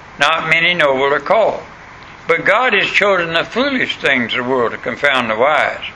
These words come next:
And God has chosen the weak things of the world to confound the things that are mighty.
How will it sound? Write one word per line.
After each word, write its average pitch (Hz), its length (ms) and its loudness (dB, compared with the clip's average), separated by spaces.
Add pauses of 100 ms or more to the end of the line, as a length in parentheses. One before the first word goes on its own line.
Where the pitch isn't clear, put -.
(400)
And 131 120 -6
God 190 300 2
has 165 160 0
chosen 185 460 0
the 147 80 0
weak 214 360 0 (520)
things 113 560 0
of 127 180 0
the 123 80 0
world 131 440 0
to 110 80 -6
confound 135 640 0 (400)
the 135 100 0
things 131 440 0
that 131 120 0
are 143 100 2
mighty. 185 380 0